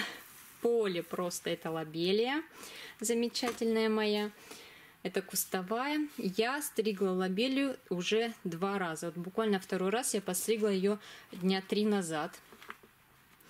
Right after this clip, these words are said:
Всё, больше стрижки у меня не будет. Пускай отрастает, потому что уже в конце вот этой следующей недели, которая будет на выходных, я петунью буду уже высаживать в кашпо. Ну и, соответственно, лобелию тоже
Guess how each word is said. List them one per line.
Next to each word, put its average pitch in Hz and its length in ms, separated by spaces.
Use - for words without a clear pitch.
Всё, 190 300
больше 208 480
стрижки - 540
у 175 40
меня 180 220
не 170 160
будет. 165 400
Пускай 202 320
отрастает, 247 640
потому 202 260
что 196 200
уже 190 300
в - 160
конце 202 420
вот 180 220
этой 190 160
следующей 196 440
недели, 247 280
которая 190 360
будет 175 460
на 190 140
выходных, 202 520
я 190 380
петунью 285 520
буду 247 360
уже 208 240
высаживать 208 640
в - 60
кашпо. 254 580
Ну 247 120
и, 269 40
соответственно, 202 760
лобелию 180 560
тоже 214 420